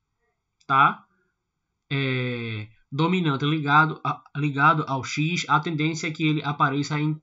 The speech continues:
toda a geração, ou seja, em todas as proles. Então, a doença aqui, resumindo, ela é, ela é autossômica ligada ao cromossomo X, sim,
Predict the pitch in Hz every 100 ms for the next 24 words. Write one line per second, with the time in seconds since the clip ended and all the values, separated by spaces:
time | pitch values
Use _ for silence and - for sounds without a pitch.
0 | - 180 180 175 190 190 - _ 156 151
1 | 151 156 165 - 147 117 - _ _ _
2 | - 139 147 139 156 156 - 147 151 156
3 | 151 143 165 - 143 123 104 107 - -
4 | - - 160 156 147 135 123 160 180 180
5 | 170 190 190 185 180 - 135 156 151 147
6 | 160 160 139 123 131 147 139 135 131 117
7 | 127 123 - 139 135 120 127 156 185 185
8 | - 135 143 143 139 143 127 135 139 165
9 | 190 - _ _ _ _ 143 139 135 127
10 | 131 120 123 - 131 123 156 - _ _
11 | - - 190 180 196